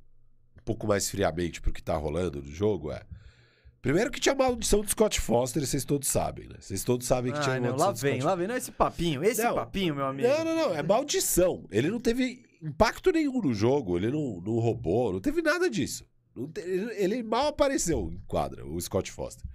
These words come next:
Speaker 1: Tá tudo beleza, mas maldição é maldição. Os caras falam que a gente coloca uma thumb e a gente zica o time. Olha essa zica do Scott Foster, cara. Esse aqui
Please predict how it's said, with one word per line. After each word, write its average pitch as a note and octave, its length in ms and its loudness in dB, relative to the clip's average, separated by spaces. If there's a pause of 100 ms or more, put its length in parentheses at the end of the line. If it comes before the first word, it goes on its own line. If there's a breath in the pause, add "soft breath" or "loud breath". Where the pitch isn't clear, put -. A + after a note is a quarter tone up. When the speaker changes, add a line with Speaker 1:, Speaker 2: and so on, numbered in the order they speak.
(360 loud breath)
Speaker 1:
Tá G2 120 2
tudo A3+ 300 2
beleza, D3 500 0
mas C#3+ 300 0 (100)
maldição E3 460 2
é C3+ 60 -2
maldição. E3+ 500 0 (220 loud breath)
Os E3+ 140 -4
caras C4+ 280 2
falam F#3+ 220 2
que D#3+ 80 -4
a - 20 2
gente - 140 -6
coloca D3+ 300 2
uma D3+ 160 2
thumb A2 540 0 (520 soft breath)
e A2+ 80 2
a B2+ 40 4
gente B2+ 300 -2
zica A#2+ 320 0
o A#2 40 -2
time. E3 520 0 (640 soft breath)
Olha D4 240 2
essa D#4 340 2
zica G3 440 0
do C#4 120 0
Scott - 340 0
Foster, C3+ 440 0
cara. D2+ 240 -4 (340 loud breath)
Esse G#3 260 0
aqui A3 540 -2